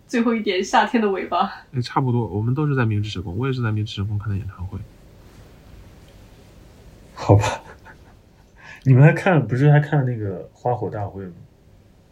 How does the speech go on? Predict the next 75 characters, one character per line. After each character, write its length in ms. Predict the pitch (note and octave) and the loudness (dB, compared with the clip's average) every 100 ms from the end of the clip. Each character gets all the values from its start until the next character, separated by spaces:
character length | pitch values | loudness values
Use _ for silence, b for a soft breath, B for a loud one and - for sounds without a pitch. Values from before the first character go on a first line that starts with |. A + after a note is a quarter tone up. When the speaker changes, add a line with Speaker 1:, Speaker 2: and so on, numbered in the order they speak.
| _ _ - _ | _ _ -20 _
Speaker 2:
花 100 | D3 | -6
火 80 | B2 | -4
大 60 | |
会 80 | B2+ | -4
我 200 | C3+ A#2+ | -4 0
没 120 | G#3 | 4
看。 0 | |
Speaker 1:
我 60 | A3+ | 6
没 60 | B3+ | 6
有， 300 | A3+ F#3 F3+ | 4 4 2
我 60 | G#3+ | 0
在 160 | C#4 | 2
明 220 | A#3+ G3+ | 2 2
治 100 | A3+ | 0
神 220 | B3+ G#3 G#3 | -2 0 0
宫 240 | A3+ A#3+ | 0 -2
看 240 | - C4 | -2 -2
的 420 | G#3 F3+ - - A3 | -2 -2 -6 -8 -12
花 120 | - G#3+ | -8 -8
火 100 | F#3 | -6
大 160 | F#3 | -8
会。 260 | F#3+ G#3+ - | -8 -12 -8
Speaker 2:
我 160 | B2+ A#2 | -2 0
六 180 | E3 D#3+ | 4 4
月 80 | |
份 180 | A2 G#2+ | 4 0
在 120 | G2+ | -2
现 180 | G2+ - | -6 -4
在 100 | A2 | -4
这 140 | G2 G#2 | -4 -4
附 60 | |
近 100 | C#4+ | -2
Speaker 1:
就 80 | C#4 | -2
是 60 | B3 | 4
棒 200 | C#4 A#3+ | 4 4
球， 160 | - | 4
Speaker 2:
看 100 | G#3 | 2
了 40 | - | 2
一 200 | - - | -8 -18
场。 80 | - | -2
Speaker 1:
棒 180 | - D4+ | 4 4
球 240 | B3 G#3 G#3 | 4 2 2
赛 240 | C4+ A#3+ | 2 0
最 240 | G#3+ B3+ | 0 0
后 240 | A#3+ A#3 G#3 | 0 2 0
一 140 | A#3 | -2
点 260 | A3 E3+ F#3 | -2 -4 -2
点， 220 | F#3+ F3+ | -6 -4
然 160 | F3 F#3 | -6 -6
后 340 | G3 F#3 - - | -4 -6 -8 -8
就 120 | F#3+ | -8
是 280 | F#3 - - | -8 -10 -8
放 200 | - G#3 | -4 -2
了， 240 | F3 - - - | -2 -6 -10 -4
放 140 | F#3 | -4
了 100 | F3 | -2
一 60 | - | -4
点， 260 | G#3 B3+ A3+ | -4 -8 -8
然 80 | F#3 | -4
后 80 | |
那 160 | F#3 F#3+ | 0 0
是 100 | F#3+ | 0
我 160 | - E3+ | -4 -4
可 120 | - | -6
能 200 | - - | -6 -6
夏 240 | - F3 | -2 0
天， 340 | - - - G#3 - | 0 -6 -6 -8 -2
这 80 | |
个 60 | F3+ | -2
夏 180 | - - | 0 -2
天 200 | - - | -2 -8
看 220 | - F#3 | -8 -10
到 140 | - - | -8 -8
的 80 | |
东 140 | - | -10